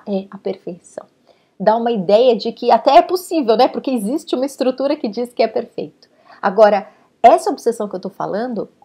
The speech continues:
ela é ainda mais problemática, porque é a obsessão por acertar sempre.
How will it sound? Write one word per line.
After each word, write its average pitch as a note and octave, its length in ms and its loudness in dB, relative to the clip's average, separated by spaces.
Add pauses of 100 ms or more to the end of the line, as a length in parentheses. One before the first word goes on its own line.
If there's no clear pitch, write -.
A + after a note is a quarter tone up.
(160)
ela B3 140 2
é C#4 60 -2
ainda B3+ 200 -6
mais C4+ 160 -10
problemática, B3+ 760 -8
porque G#3+ 240 -6
é - 20 0
a A#3+ 60 0
obsessão A#3 640 -6
por C4 360 -10
acertar B3+ 1120 -8
sempre. - 1000 -12